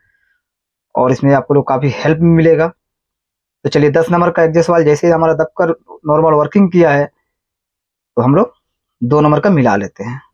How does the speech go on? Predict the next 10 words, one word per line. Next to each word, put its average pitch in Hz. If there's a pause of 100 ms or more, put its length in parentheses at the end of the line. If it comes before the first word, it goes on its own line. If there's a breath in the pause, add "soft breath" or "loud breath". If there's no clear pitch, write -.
(760)
दो 160
number 180
का 180
adjusting 170
टैपिट 170
का 165
कर 190
लेंगे, 160 (1040)
उसके 147
बाद 190